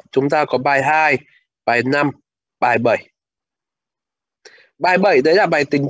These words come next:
tính tiền đi taxi. Chúng ta thấy rằng taxi nó cũng rõ ràng phân theo các, các cái cây số.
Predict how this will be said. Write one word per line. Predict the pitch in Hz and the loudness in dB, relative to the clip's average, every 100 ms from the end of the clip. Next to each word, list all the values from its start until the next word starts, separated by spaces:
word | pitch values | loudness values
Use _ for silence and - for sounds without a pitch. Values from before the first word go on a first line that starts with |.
| - | 0
tính | 156 160 | 0 2
tiền | 165 | 2
đi | 160 160 | 2 0
taxi. | 175 - 175 - _ _ _ _ _ | 0 2 2 0 _ _ _ _ _
Chúng | - 180 | 0 0
ta | 202 185 | 2 0
thấy | 175 | 0
rằng | 196 165 | 0 -2
taxi | 196 190 - 196 170 - - 165 | -2 -4 0 0 0 -4 -8 -6
nó | 165 - _ | -6 -8 _
cũng | 214 208 | 0 2
rõ | 185 202 | 2 0
ràng | 247 214 165 131 - - - | 0 -2 -2 -4 -10 -20 -6
phân | 226 214 196 | 0 0 0
theo | 190 180 | -2 -2
các, | 180 | -2
các | - 151 | -2 -2
cái | 139 | 0
cây | 170 160 | 0 0
số. | - 123 123 | 0 -2 -2